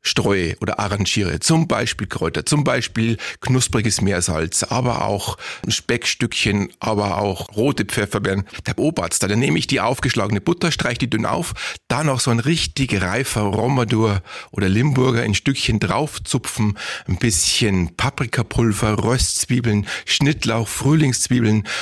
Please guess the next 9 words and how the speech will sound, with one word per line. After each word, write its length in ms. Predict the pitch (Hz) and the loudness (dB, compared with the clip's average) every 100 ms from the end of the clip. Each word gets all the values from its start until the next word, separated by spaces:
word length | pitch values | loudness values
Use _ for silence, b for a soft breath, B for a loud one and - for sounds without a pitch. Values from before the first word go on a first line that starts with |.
| B | B
und 280 | - 95 - | 2 2 2
dann 320 | 95 113 120 B B - | 2 2 0 B B -6
mit 200 | 98 92 | -2 0
einer 120 | 87 | 0
heimischen 600 | 95 117 104 - 87 - | 2 2 2 2 0 0
Brezel 500 | - 101 - 104 95 B B B - | -2 0 0 0 0 B B B 0
richtig 380 | 107 - 101 - | 0 2 0 2
schön 280 | 95 90 | 2 2
durchziehen 840 | 90 98 92 - - - 85 76 | 2 0 0 -2 -2 0 2 2